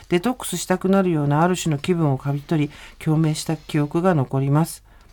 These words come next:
えー、一世代下のお二人がこの事件を取り上げるということに当初不思議でした。ただ、私と同年の女性の四年生大学進学率は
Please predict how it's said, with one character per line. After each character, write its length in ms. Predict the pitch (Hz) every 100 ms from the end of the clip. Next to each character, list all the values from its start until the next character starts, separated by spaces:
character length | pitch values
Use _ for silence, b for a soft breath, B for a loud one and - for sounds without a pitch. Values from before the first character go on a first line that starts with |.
| b b b b b 170
え 360 | 165 156 156
ー、 40 | 156
一 220 | - 247
世 140 | 302
代 180 | 262 202
下 240 | 165 - 196
の 120 | 190
お 20 |
二 180 | - 202
人 20 |
が 80 | 180
こ 160 | - 175
の 80 | 190
事 160 | 202
件 160 | 202 170
を 40 |
取 160 | 143 147
り 80 | 156
上 60 |
げ 80 | 175
る 80 | 170
と 80 | 156
い 40 |
う 40 |
こ 120 | 143 139
と 100 | 135
に 80 |
当 140 | - 208
初 140 | 190 143
不 140 | -
思 60 | 165
議 60 | 170
で 100 | 175
し 100 | -
た。 120 | 143
た 160 | 208 180
だ、 160 | 180 B B B
私 400 | 175 175 214 220
と 120 | 233 196
同 280 | 202 208
年 260 | 214 214 214
の 100 | 208
女 140 | 196
性 240 | 202 208 202
の 80 | 196
四 140 | 190
年 200 | 202 202
生 220 | 202 202
大 220 | 190 202
学 140 | 196 185
進 220 | - 196
学 200 | 196 190
率 240 | 156 -
は 120 | 151